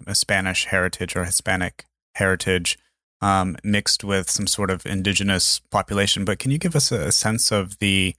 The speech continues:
uh, the diversity of people here, the, um, the indigenous, uh, groups that were here before and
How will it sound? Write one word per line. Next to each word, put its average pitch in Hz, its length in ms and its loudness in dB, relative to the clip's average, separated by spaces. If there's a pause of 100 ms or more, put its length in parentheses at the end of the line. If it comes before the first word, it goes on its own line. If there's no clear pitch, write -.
(420)
uh, 107 160 2
the 101 100 2
diversity 101 480 0
of - 160 -6
people 117 320 2
here, 110 320 2
the, 92 360 0
um, 90 520 -2
the 98 520 0
indigenous, 110 760 0 (100)
uh, 101 280 2
groups 104 360 0
that - 240 -2
were 101 140 -2
here 98 420 0 (100)
before 101 480 2
and 95 440 -2